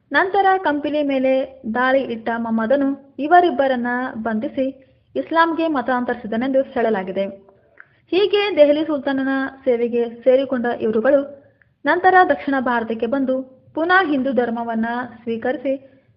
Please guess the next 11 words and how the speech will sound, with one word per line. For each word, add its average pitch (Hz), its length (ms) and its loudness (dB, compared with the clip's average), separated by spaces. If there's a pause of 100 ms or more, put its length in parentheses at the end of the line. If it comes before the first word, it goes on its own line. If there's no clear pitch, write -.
(160)
ವಿದ್ಯಾರಣ್ಯರ 285 640 2 (180)
ಮಾರ್ಗದರ್ಶನದ 247 840 -4
ಮೇರೆಗೆ 262 360 -4 (460)
ವಿಜಯನಗರ 285 640 0
ಸಾಮ್ರಾಜ್ಯವನ್ನ 233 640 -4 (280)
ಸ್ಥಾಪಿಸಿದರು 240 720 -4
ಎಂದು 262 200 -2
ಹೇಳಿದ್ದಾರೆ. 196 560 -6 (960)
ಕಂಪಿಲಿ 370 480 2
ಮೂಲ. 220 240 0 (1000)
ಇತಿಹಾಸಕಾರರಾದಂತಹ 294 1200 0